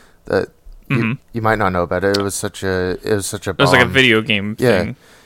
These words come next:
Speaker 1: Yeah, where
Speaker 2: Yeah.
Speaker 1: they, where they're gonna sell all their franchises at, as toys, like the, uh, Skylanders do. Um, but that bombed, so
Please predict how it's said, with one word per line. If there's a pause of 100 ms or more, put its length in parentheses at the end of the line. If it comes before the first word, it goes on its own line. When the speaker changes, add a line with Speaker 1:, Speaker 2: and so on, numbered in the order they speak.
Speaker 1:
Yeah,
where
Speaker 2:
Yeah.
Speaker 1:
they,
where
they're
gonna
sell
all
their
franchises
at,
as
toys,
like
the,
uh,
Skylanders
do. (100)
Um, (720)
but (140)
that
bombed,
so